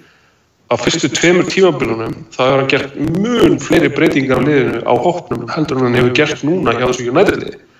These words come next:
Og, og, og það þýðir ekki að United hafi ekki lagt pening í kaup, við höfum náttúrulega séð það, eh, hérna, settum í tengsl með þegar þeir keyptu Pogba og og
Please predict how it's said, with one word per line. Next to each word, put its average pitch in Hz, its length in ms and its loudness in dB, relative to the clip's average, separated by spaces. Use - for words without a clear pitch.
Og, 113 320 -2
og, 117 280 0
og - 80 -10
það 135 220 0
þýðir 135 160 4
ekki 135 180 -2
að - 280 -4
United 131 320 0
hafi 147 140 -2
ekki 135 180 -2
lagt - 240 -4
pening 143 380 -6
í 180 140 -8
kaup, 127 300 -2
við 127 160 -2
höfum 127 160 -2
náttúrulega 127 240 -6
séð 131 240 0
það, 120 320 2
eh, - 400 -8
hérna, 131 240 -2
settum 135 280 0
í - 40 4
tengsl 151 300 0
með 123 160 -2
þegar 120 160 -2
þeir 120 80 -6
keyptu 120 240 -2
Pogba 147 380 0
og 113 80 -10
og 113 280 2